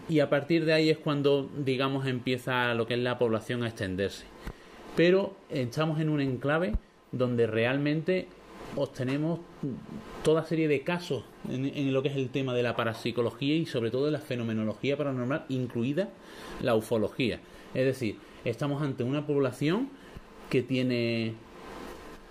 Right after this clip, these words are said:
fantasmogénesis, que tiene visitantes de dormitorio, que tienen casos genéricos en calles enteras de producirse, de, de, de manifestarse lo insólito y de seguir manifestándose, y después,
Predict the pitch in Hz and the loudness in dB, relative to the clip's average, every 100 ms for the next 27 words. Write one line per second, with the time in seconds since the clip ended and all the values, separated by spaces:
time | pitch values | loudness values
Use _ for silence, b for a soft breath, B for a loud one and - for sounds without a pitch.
0 | - - 123 107 107 104 98 165 185 180 | -14 -4 -2 0 0 0 0 0 0 0
1 | 196 202 - B B - 123 123 120 117 | -2 -4 -6 B B 0 0 0 0 0
2 | 117 117 - 131 120 113 120 120 120 110 | 0 -2 -4 -4 -4 -4 -4 -2 0 2
3 | 110 107 107 101 120 147 170 - B B | 2 2 0 0 0 2 -2 -6 B B
4 | B - - 131 123 123 127 139 135 139 | B -4 2 4 6 2 2 2 4 4
5 | 135 135 135 - - 147 135 - 156 147 | 2 2 -2 -8 -10 -8 -8 -4 -2 2
6 | 175 - 143 139 214 - 120 120 107 - | 0 0 0 2 2 0 -2 -2 -2 -2
7 | 165 135 120 120 156 165 101 - B B | -2 0 -2 0 2 2 0 -8 B B
8 | B 127 117 117 120 113 147 143 151 120 | B 0 0 4 2 4 0 2 2 4
9 | 117 113 127 120 135 131 131 127 127 113 | 2 0 -2 -4 0 2 2 0 -4 -2
10 | 151 147 147 123 110 160 175 135 117 107 | -2 0 2 2 2 2 2 4 2 2
11 | 107 135 202 185 - 131 202 170 110 - | 0 2 2 0 -2 -2 0 0 -2 -4
12 | 135 120 110 147 165 | -2 0 0 4 4